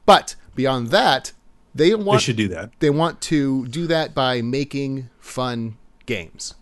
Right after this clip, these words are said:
Speaker 2: They do.
Speaker 1: They, they don't want to
Speaker 2: I'll
Speaker 1: mis-
Speaker 2: go beyond that, even fun experiences to a certain extent.
Speaker 1: Yeah.
Speaker 2: Which they did with the Wii, we, uh, where the, we didn't have necessarily a particularly fun game, but it was just a fun experience.
Speaker 1: Yeah.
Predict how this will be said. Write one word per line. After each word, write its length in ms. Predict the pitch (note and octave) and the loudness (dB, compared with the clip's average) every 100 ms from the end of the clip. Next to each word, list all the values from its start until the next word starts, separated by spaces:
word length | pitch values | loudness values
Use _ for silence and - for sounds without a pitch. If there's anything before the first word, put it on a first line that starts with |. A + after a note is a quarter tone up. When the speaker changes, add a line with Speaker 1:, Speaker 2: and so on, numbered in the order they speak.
| - - - - - - | -20 -20 -20 -20 -10 -2
Speaker 2:
They 100 | A#2+ | 0
do. 100 | G#2+ | 2
Speaker 1:
They, 60 | C#3+ - | 0 0
they 140 | C#3 | 0
don't 200 | D3+ F3 | 2 0
want 260 | D#3+ D3+ D3+ | 0 -2 -2
to 340 | - C3+ C3 B2 _ _ - - _ _ _ _ _ _ _ - | -4 -4 -4 -8 _ _ -20 -20 _ _ _ _ _ _ _ -2
Speaker 2:
I'll 80 | D#3 | 0
Speaker 1:
mis- 80 | F#3 | 2
Speaker 2:
go 80 | E3+ | 2
beyond 280 | C3 D#3+ D#3 | 2 0 0
that, 100 | A#2+ | -2
even 160 | D#3 | -2
fun 180 | B2+ D#3 | -6 -6
experiences 800 | B2 - - C3+ D#3+ G#2+ - D#2 - | -8 -10 -6 -4 -2 -4 -6 -14 -12
to 100 | G2+ | -10
a 20 | |
certain 260 | F2 F#2+ F2+ | -10 -10 -10
extent. 420 | - G2+ B2 - - | -8 -8 -8 -10 -2
Speaker 1:
Yeah. 200 | F4+ F4 | 0 2
Speaker 2:
Which 120 | A#3 | 4
they 120 | D#3 | 4
did 120 | D3 | 4
with 140 | F3+ D#3 | 2 2
the 100 | F3+ | 2
Wii, 460 | A#2+ G3+ F#2+ - | 4 2 0 -6
we, 160 | C#3 C#3+ | -10 -8
uh, 80 | D3+ | -6
where 220 | D#3+ E3+ | -2 0
the, 100 | E3 | 0
we 140 | D#3 E3+ | -2 -4
didn't 140 | F3+ | -2
have 120 | E3+ | 0
necessarily 340 | D#3 D3+ E3 C3+ | 0 0 2 0
a 40 | |
particularly 460 | - D#3+ C#3+ C#3 A2+ | -2 0 2 2 2
fun 300 | D3 C#3+ G2+ | 2 0 2
game, 360 | A#2 D#3+ A2+ | 2 2 2
but 80 | A2+ | 0
it 40 | |
was 160 | B2+ A#2+ | -2 -4
just 200 | C3 - | -8 -6
a 60 | A2+ | -6
fun 260 | - C#3 | -2 0
experience. 800 | B2+ - - A2+ C#3 F#2 D#2 - - | 0 -4 -2 2 2 0 -6 -18 0
Speaker 1:
Yeah. 240 | F4 G#4 | 6 6